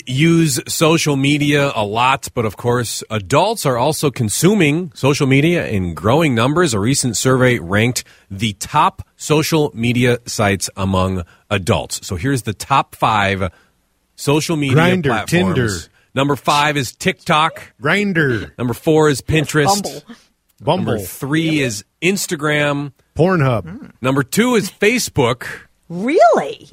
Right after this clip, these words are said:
Speaker 1: So the question is, Jordana, what's
Speaker 2: What's the
Speaker 1: num-,
Speaker 2: number one?
Speaker 1: what's number one?
Speaker 2: What did you
Speaker 3: Snapchat. Easy. Snapchat.
Speaker 1: No.
Speaker 2: No, read 'em again.
Speaker 3: <gasps>
Speaker 2: Sorry.
Speaker 1: TikTok.
Speaker 2: Yep.
Speaker 3: Really?
Speaker 1: Pinterest.
Speaker 2: Yep.
Speaker 1: Instagram.
Speaker 2: Yep. Oh.
Speaker 1: Face-, Facebook.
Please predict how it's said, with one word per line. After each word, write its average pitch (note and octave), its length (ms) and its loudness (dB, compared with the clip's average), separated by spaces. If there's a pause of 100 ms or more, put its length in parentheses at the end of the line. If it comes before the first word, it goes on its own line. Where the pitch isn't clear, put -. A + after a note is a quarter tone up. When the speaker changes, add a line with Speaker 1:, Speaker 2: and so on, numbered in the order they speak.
(160)
Speaker 1:
So G2+ 60 -12
the G2 80 -8
question F3+ 500 0
is, C3+ 320 0
Jordana, G#2+ 440 0
what's F2 100 -2
Speaker 2:
What's C#3 240 0
the C3+ 80 2
Speaker 1:
num-, C#3 100 4
Speaker 2:
number C#3 240 2
one? A#2 100 2
Speaker 1:
what's A#2 240 0
number A2+ 240 -2
one? F2 380 -4 (480)
Speaker 2:
What A#2+ 100 2
did B2+ 140 -2
you C#3 60 4
Speaker 3:
Snapchat. - 440 -4 (280)
Easy. E3 360 0 (400)
Snapchat. F#2 280 -2
Speaker 1:
No. G#2 220 2
Speaker 2:
No, F3 120 4
read D3+ 280 2
'em G3 80 2
again. C3 300 0 (100)
Speaker 3:
<gasps> - 320 -10
Speaker 2:
Sorry. G#2+ 420 0 (120)
Speaker 1:
TikTok. C#3 580 -2 (160)
Speaker 2:
Yep. B2+ 200 -2
Speaker 3:
Really? D#4 480 -10 (560)
Speaker 1:
Pinterest. C3 580 -2
Speaker 2:
Yep. A#2+ 180 0 (540)
Speaker 1:
Instagram. G2 640 0
Speaker 2:
Yep. G#2+ 200 -2 (500)
Oh. F#2 60 -4
Speaker 1:
Face-, G2 280 -2
Facebook. - 600 -6